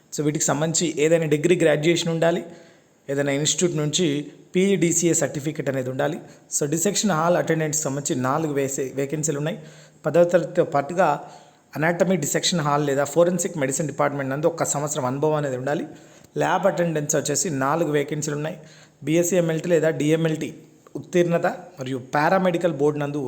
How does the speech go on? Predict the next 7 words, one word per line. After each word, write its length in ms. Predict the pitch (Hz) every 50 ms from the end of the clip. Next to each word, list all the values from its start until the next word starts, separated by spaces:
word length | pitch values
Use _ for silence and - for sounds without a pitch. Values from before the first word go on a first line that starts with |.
| 123 139
రిజిస్ట్రేషన్ 500 | 147 143 135 - - 160 - - 156 139
అయి 100 | 135 135 139
ఉండాలి. 240 | 139 147 165 202 - - - - - - - - - - -
తర్వాత 220 | - 139 139 131 - -
సబార్డినేట్ 500 | 170 151 170 180 196 190 196 202 196 185 -
స్టాఫ్కి 340 | - 160 147 143 - - - -
సంబంధించి 460 | 139 135 135 135 143 135 - 180